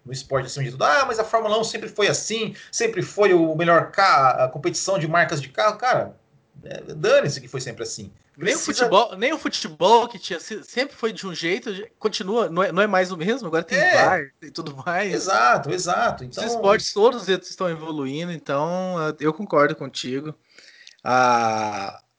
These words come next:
Speaker 2: Mas vamos ser justos, né? A Fórmula um fez alguma coisa, só
Speaker 1: Fez.
Speaker 2: que é só pro ano que vem. <laughs> É
Speaker 1: É.
Speaker 2: só pra dois mil e vinte e dois, então a gente precisa aguardar se vai dar resultados o que ela fez,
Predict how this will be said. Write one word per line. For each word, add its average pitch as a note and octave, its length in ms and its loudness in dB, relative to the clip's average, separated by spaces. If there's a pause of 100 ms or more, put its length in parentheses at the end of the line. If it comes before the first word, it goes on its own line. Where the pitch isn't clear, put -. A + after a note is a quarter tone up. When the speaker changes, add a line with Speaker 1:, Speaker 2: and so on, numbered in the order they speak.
(300)
Speaker 2:
Mas A3+ 220 2
vamos C#4+ 160 -2
ser E4 120 -2
justos, F#3 300 -6
né? D3+ 120 -6
A D3+ 40 -4
Fórmula F3 380 -4
um G#3+ 200 -10
fez D#3 400 -2
alguma B2+ 240 -12
coisa, G#2+ 360 -10
só A2+ 140 -6
Speaker 1:
Fez. B2 120 -10
Speaker 2:
que D3 100 -8
é D#3 100 -2
só E3 140 -10
pro F#3 180 0
ano B3+ 120 0
que C4+ 80 -6
vem. F3+ 300 -2
<laughs> D3 160 -10 (520)
É A2 80 -4
Speaker 1:
É. C3 40 -4
Speaker 2:
só D#3 100 -4
pra E3+ 100 2
dois E3+ 240 2
mil E3+ 120 -2
e E3+ 40 -2
vinte E3+ 180 -6
e G#3+ 40 0
dois, D3+ 280 2
então C#3+ 180 -2
a D3+ 40 -2
gente E3+ 120 -6
precisa D#3+ 300 -2
aguardar C#3+ 500 2
se G3 100 -10
vai C#3 180 -4
dar C#3 160 -4
resultados C3+ 600 -8
o C3 40 -16
que C3+ 80 -12
ela C3+ 140 -6
fez, D3 560 -8